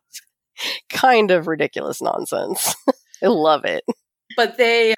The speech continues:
Speaker 2: Ash is walking behind, like, Ossian's trying to do it, and he's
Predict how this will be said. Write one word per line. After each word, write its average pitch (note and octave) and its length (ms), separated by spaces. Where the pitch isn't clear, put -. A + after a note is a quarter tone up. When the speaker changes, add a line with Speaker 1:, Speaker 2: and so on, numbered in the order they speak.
Speaker 2:
Ash A#3+ 280
is A#3 240
walking G#3+ 540
behind, G3+ 720
like, G3+ 120
Ossian's A3+ 380
trying A3 180
to F#3+ 120
do G3 220
it, F3 160
and F#3 100
he's F#3 400